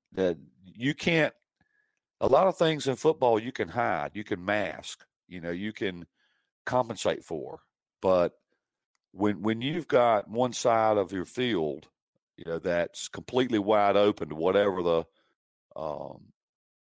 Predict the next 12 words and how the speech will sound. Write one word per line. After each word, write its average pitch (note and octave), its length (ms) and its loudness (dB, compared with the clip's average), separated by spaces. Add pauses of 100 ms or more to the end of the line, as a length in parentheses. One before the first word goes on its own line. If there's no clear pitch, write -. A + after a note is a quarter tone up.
(260)
the F2+ 200 -6
offense G2+ 420 -2
wants G2+ 280 -8
to F2 80 -8
do A2 220 0
to D2 280 -6
it, C#2+ 120 -10 (640)
then, G2+ 240 0
then G#2+ 160 0
you A#2+ 120 0
got G#2+ 240 0
problems. - 680 -2